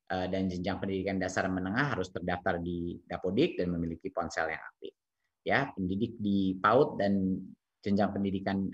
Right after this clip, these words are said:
dasar dan menengah juga harus terdaftar di Dapodik dan memiliki ponsel yang aktif. Hampir semua sama kriterianya. Di mahasiswa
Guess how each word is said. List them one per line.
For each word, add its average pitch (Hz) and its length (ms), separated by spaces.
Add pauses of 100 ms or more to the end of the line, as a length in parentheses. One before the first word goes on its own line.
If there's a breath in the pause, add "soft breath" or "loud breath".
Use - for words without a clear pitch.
dasar 95 320
dan 98 80
menengah 98 400
juga 90 240
harus 87 80
terdaftar 107 480
di 151 80
Dapodik 151 480 (320)
dan 87 160
memiliki 85 480 (360)
ponsel 85 480
yang 82 160
aktif. 78 400
Hampir 107 240
semua 127 280
sama 98 320
kriterianya. 85 600 (240)
Di 92 160
mahasiswa 92 540